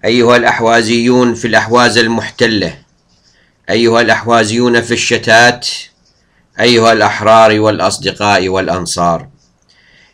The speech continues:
إن النظام الإيراني الحالي لم يكن أحسن حالا من أسلافه من الشاهنشاهيات الفارسية المتقطرسة،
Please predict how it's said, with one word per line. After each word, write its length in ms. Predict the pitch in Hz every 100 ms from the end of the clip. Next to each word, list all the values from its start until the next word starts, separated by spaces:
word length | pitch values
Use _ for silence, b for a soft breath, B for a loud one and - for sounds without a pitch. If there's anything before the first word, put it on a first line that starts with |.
| b
إن 220 | 110 123 123
النظام 600 | 123 123 123 127 127 123
الإيراني 560 | 113 123 127 127 127
الحالي 760 | 123 - 120 123 123 123 123 120
لم 340 | 120 123 120
يكن 420 | 123 123 - 123
أحسن 500 | 85 113 - 127 123
حالا 420 | 113 110 120 123 123
من 220 | 123 110
أسلافه 680 | 110 - 110 117 131 123 120
من 140 | 120
الشاهنشاهيات 1160 | 120 - 117 113 110 113 107 107 110 123 127 120
الفارسية 760 | 107 110 107 104 107 120 120 127
المتقطرسة، 960 | 120 120 123 120 135 135 120 -